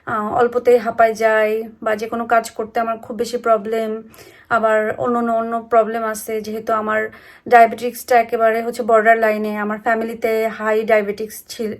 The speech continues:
আছে, আহ, হাই ব্লাড প্রেশার আছে, বা হার্ট অ্যাটাকের যেই প্রবলেমটা, এটা আমাদের ফ্যামিলিতে অনেক বেশি। So, এই জন্যই তারা আমার ফ্যামিলি ব্যাকগ্রাউন্ড সব কিছু দেখে সব রুগীদেরই, আমার না শুধু, সব রুগীদেরই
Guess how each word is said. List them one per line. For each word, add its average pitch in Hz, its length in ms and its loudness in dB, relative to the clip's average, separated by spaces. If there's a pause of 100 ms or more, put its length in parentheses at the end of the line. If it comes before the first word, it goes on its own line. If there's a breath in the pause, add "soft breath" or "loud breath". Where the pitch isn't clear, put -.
আছে, 214 640 -2 (400 loud breath)
আহ, 208 400 0 (120)
হাই 233 260 2
ব্লাড 226 280 4 (100)
প্রেশার 226 400 0
আছে, 220 560 -4 (360 loud breath)
বা 214 460 0
হার্ট 233 240 2
অ্যাটাকের 233 480 0
যেই 233 200 2
প্রবলেমটা, 226 580 2
এটা 220 220 0
আমাদের 220 300 -2
ফ্যামিলিতে 226 400 -2
অনেক 226 320 -4
বেশি। 220 400 -4 (400 loud breath)
So, 254 180 6
এই 254 180 2
জন্যই 285 400 2
তারা 269 280 4
আমার 254 260 4
ফ্যামিলি 254 320 2
ব্যাকগ্রাউন্ড 254 420 0
সব 240 180 -2
কিছু 247 220 -10
দেখে 240 420 -2 (160)
সব 226 340 -8
রুগীদেরই, 247 560 0 (260)
আমার 240 260 2
না 277 120 -2
শুধু, 262 220 -4
সব 247 220 -2
রুগীদেরই 240 460 2